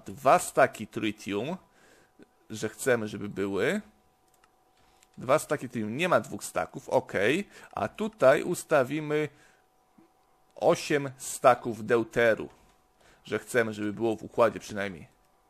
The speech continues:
Dobra, tu jak widzicie, wszystko już poleciało do tego miejsca, więc to zacznie nam tutaj pracę. Oczywiście te się odzywają, że nie miały energii na początku, a to,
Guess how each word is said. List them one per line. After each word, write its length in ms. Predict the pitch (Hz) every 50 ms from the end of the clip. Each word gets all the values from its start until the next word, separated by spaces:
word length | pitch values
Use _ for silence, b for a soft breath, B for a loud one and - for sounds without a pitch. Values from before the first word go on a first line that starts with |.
| _ _ _ _ _ _ _ _ _ b b b b b b b b b b b _
Dobra, 240 | 120 131 117 92 -
tu 120 | - 170
jak 80 | 170 143
widzicie, 160 | 135 135 120
wszystko 200 | - 156 139 139
już 100 | 127 -
poleciało 520 | - 135 131 123 - - 151 139 127 107
do 100 | 104 -
tego 300 | - - 180 190 180 160
miejsca, 580 | 123 107 95 80 - - - - 113 127 160 190 - b b b b b b
więc 160 | - 131 117 -
to 200 | - 185 185 151
zacznie 260 | 139 147 - - 147
nam 100 | 135 120
tutaj 160 | - 120 104
pracę. 760 | - - - 123 151 156 135 - - - 101 113 123 156 185 - _ _ _ _ _ _ b b b b b b b
Oczywiście 420 | - 156 - 208 226 208 - 202
te 140 | - - 190
się 120 | - -
odzywają, 360 | 175 143 123 123 147 151 151 143
że 80 | 127
nie 80 | 135 131
miały 280 | 135 147 147 143 131
energii 380 | 98 104 110 139 160 160 147 147
na 80 | 131 -
początku, 420 | - - - 131 143 - - 139
a 80 | 123 113
to, 120 | - 107